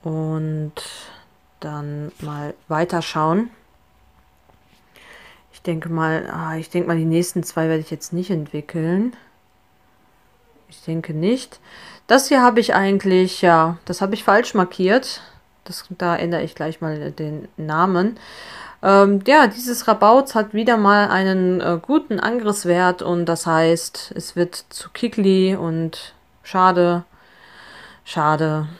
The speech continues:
aber das brauche ich wirklich nicht. Ich hätte so gern ein Rabauz, das sich entweder in Nocturne oder in ein Capoeira entwickelt, weil das wären dann gleich,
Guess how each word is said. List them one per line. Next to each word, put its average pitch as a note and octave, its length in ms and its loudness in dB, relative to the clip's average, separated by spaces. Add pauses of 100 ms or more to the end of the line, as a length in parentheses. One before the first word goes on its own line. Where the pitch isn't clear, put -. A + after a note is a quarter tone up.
(280)
aber D3+ 480 -6
das D3+ 480 -12 (120)
brauche D3+ 380 -6
ich - 220 -16
wirklich E3 480 -6
nicht. E3+ 400 -6 (1500)
Ich C#4 220 6
hätte C4 240 8
so B3 180 6
gern B3 240 6
ein A#3 140 6
Rabauz, G#3+ 460 6
das F#3+ 180 4
sich - 260 2
entweder A3 640 8
in G3 80 6
Nocturne F#3+ 600 4
oder G3+ 540 10
in F3+ 140 6
ein F3+ 220 4
Capoeira F#3 640 6
entwickelt, F#3 840 6 (280)
weil F3 340 8
das F3 240 4
wären F3 360 8
dann E3 460 4
gleich, D#3+ 840 4